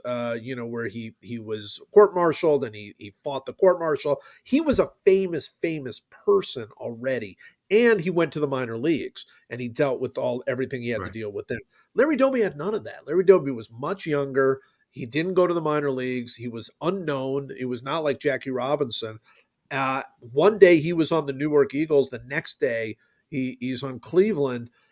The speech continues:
Speaker 1: And, and he didn't get the opportunity to sort of be, uh, prepared for the moment the way that Jackie Robinson was. And yet, and he, and he really struggled, by the way. His first year was, was, was a,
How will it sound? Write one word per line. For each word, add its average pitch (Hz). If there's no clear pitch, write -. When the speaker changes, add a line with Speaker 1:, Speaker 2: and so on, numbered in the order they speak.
Speaker 1:
And, 156
and 151
he 214
didn't 277
get 220
the 196
opportunity 175
to 123
sort 143
of 107
be, 143
uh, 113
prepared 143
for 143
the 127
moment 127
the 151
way 139
that 127
Jackie 127
Robinson 123
was. 101
And 147
yet, 147
and 190
he, 214
and 196
he 170
really 175
struggled, -
by 139
the 120
way. 110
His 139
first 175
year 233
was, 127
was, 131
was 131
a, 120